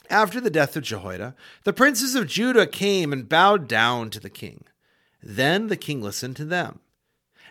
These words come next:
They abandoned the house of Yahweh, the God of their fathers, and served the Asherah poles and the idols. So wrath came on Judah and Jerusalem for this their guiltiness.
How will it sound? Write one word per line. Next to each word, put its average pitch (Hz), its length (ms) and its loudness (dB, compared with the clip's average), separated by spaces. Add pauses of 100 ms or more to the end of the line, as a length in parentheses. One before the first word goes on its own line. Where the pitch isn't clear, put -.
They 185 200 8
abandoned 233 600 2
the 127 80 0
house 135 420 -2
of 92 140 -10
Yahweh, 143 480 2
the 120 100 -4
God 151 320 2
of 139 140 -2
their 113 100 -4
fathers, 156 540 0
and 160 100 -8
served 226 320 6
the 185 160 -4
Asherah 175 480 4
poles 160 380 0
and 151 100 -4
the 143 80 -2
idols. 117 480 -2 (240)
So 208 240 8
wrath 180 540 4
came 156 260 -2
on 127 160 -4
Judah 160 420 -2
and 120 120 -10
Jerusalem 107 640 -6
for 120 160 -8
this 131 400 -2
their 107 160 -6
guiltiness. 107 720 -8